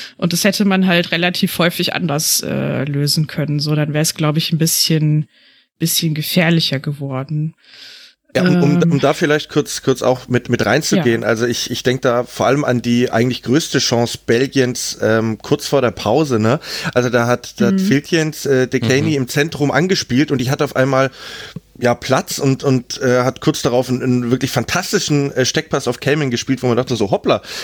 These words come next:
Speaker 2: äh, Belgien kann ja eigentlich ganz gut, ähm, kombinieren.“ Ich glaub, D-, äh, Dont war's dann, die's, die's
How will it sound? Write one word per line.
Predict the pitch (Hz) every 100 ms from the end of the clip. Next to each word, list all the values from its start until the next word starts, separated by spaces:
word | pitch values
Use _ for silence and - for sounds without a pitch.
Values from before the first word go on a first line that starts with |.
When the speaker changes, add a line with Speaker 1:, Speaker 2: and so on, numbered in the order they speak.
| 175
Speaker 2:
äh, | - 117 117
Belgien | 127 127 135
kann | 123 123
ja | 104
eigentlich | 117 156 -
ganz | 147 151 -
gut, | 147 135 -
ähm, | 131 127 127 127 123 120 - - 123
kombinieren.“ | 147 131 131 175 135
Ich |
glaub, | - 123 - -
D-, | 117 - 131
äh, | 120 110
Dont | - 117 196
war's | 170 160 -
dann, | 156 156
die's, | 139 131 -
die's | 127 131 -